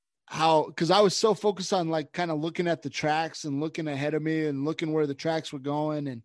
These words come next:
I was like, "Ah, I need to be a little more aware, man. There was a bear thirty <laughs> yards away from us,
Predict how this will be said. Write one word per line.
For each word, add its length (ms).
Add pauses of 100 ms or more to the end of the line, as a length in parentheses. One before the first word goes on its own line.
(1000)
I 80
was 180
like, 220
"Ah, 380
I 100
need 180
to 60
be 140
a 60
little 200
more 200
aware, 340
man. 200
There 120
was 160
a 60
bear 420
thirty 300
<laughs> 80
yards 300
away 280
from 300
us, 300